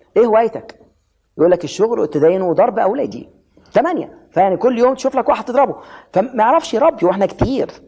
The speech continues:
عارف ازاي؟ تمانية. دي ما كانتش فكرتي، كنت عايزهم يجيبوني أنا بس، لكن هم جابوا تمانية. اللي حصل، عارف، لما تيجي تفكر فيها، أنا كنت بشوفه لما يقوم الصبح الساعة أربعة يصلي الفجر، يقعد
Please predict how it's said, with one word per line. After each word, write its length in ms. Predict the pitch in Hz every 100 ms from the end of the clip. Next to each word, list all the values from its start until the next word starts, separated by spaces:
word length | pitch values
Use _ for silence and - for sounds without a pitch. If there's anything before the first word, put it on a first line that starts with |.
| _ _ _ _ _ _ _ -
عارف 160 | 135 120
ازاي؟ 180 | 135
تمانية. 460 | 123 151 247 139 - _ _ _ _ _
دي 80 | 139
ما 60 | 151
كانتش 220 | 185 165
فكرتي، 320 | 131 226 147
كنت 140 | 135 147
عايزهم 220 | 165 156
يجيبوني 280 | 151 185 185
أنا 100 | 175
بس، 280 | 175 - - _
لكن 160 | 135 139
هم 120 | 147
جابوا 180 | 180 160
تمانية. 400 | 175 185 117 - - _ _ - _ -
اللي 100 | 185
حصل، 280 | 330 277
عارف، 120 | 233 190
لما 140 | 165
تيجي 140 | 285
تفكر 280 | 269 214 175
فيها، 280 | - 165 151 - - _ _ _ _ _ _ _ _ _ _ _ _ - _ _
أنا 120 | 247
كنت 180 | 269 269
بشوفه 460 | 247 277 311 226 220 - _
لما 180 | 175 190
يقوم 120 | 240
الصبح 280 | 262 269 262
الساعة 240 | 202 214
أربعة 420 | 196 202 - - _ _ _ _ - _
يصلي 320 | 151 135 160 165
الفجر، 280 | 165 226 - _ _ _ _ _ _ _ _ -
يقعد 280 | 180 180